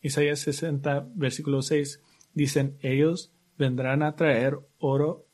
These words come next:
e incenso, pero no mirra". ¿Por qué no, por qué no hay mirra? La mirra se asocia con la muerte de Cristo en el Nuevo Testamento, tanto como el anestético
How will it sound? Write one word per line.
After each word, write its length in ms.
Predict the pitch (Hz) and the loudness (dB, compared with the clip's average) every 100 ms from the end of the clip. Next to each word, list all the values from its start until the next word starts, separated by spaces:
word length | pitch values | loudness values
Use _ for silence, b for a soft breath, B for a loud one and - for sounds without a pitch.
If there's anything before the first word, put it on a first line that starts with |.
| _ _ _ _ - | _ _ _ _ -8
e 120 | 123 | -6
incenso, 800 | 120 127 - 139 139 127 101 - _ _ _ - _ _ _ _ _ _ _ _ _ - | -4 -6 -4 -4 -4 -6 -8 -14 _ _ _ -20 _ _ _ _ _ _ _ _ _ 0
pero 200 | 147 143 | 2 4
no 360 | 156 180 220 _ | 2 0 -4 _
mirra". 420 | 156 175 160 123 - _ _ | 2 2 2 -4 -12 _ _
¿Por 140 | 156 - | 0 2
qué 120 | 180 | 0
no, 280 | 202 180 - 214 - _ _ _ _ _ | 2 -2 -4 -14 -14 _ _ _ _ _
por 160 | 151 139 | -2 0
qué 100 | 175 | 0
no 80 | 170 | 2
hay 120 | 170 | 2
mirra? 380 | 175 143 127 - _ _ _ _ _ _ _ - | 0 0 -6 -12 _ _ _ _ _ _ _ 0
La 120 | 139 | 4
mirra 400 | 143 151 156 175 | 6 6 4 0
se 140 | 165 | 0
asocia 500 | 147 143 139 - 147 | -2 0 -2 0 0
con 160 | 139 135 | 0 0
la 100 | 123 | 0
muerte 440 | 135 160 170 143 | 2 2 2 0
de 160 | 139 127 | 0 -2
Cristo 500 | 160 175 - 139 135 | 0 0 0 -4 -4
en 140 | 131 | -4
el 100 | 127 | 0
Nuevo 240 | 135 143 147 | 2 2 0
Testamento, 680 | 139 135 135 151 143 131 - _ - | -2 0 0 0 -2 -6 -12 _ 0
tanto 280 | 143 143 170 | 2 2 0
como 160 | 165 | 2
el 100 | 151 | 2
anestético 880 | 135 131 - 165 165 180 190 185 | 2 0 2 2 2 2 2 2